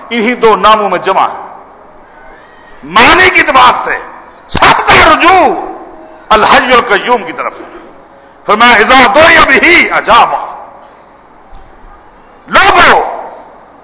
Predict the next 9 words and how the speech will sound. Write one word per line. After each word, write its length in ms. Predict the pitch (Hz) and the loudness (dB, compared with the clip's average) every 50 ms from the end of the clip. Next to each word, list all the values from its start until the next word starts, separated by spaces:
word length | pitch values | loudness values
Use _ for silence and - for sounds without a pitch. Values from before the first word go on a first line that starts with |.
| - - | -16 -6
یہ 160 | 165 208 269 | -2 0 2
اسم 500 | 277 277 262 254 - - - 214 208 - | 4 4 2 2 0 -2 -2 -2 0 2
اعظم 320 | 226 240 247 233 220 208 | 0 0 2 0 0 0
ہے، 200 | 180 - - 131 - - - - - - - - - - - - - - _ _ - | 0 -2 -2 -4 -6 -8 -12 -18 -20 -20 -20 -20 -20 -20 -20 -20 -20 -20 _ _ -4
یہ 120 | - 220 | -2 -2
تین 480 | - 427 311 320 349 370 370 370 339 370 370 | -2 0 0 2 2 2 2 0 0 0 2
صورتوں 300 | 370 359 359 370 370 359 | 2 2 2 2 2 4
میں 260 | 349 339 - - 294 | 4 4 4 2 2
ہے۔ 280 | 285 - - - - | 2 0 -2 -6 -12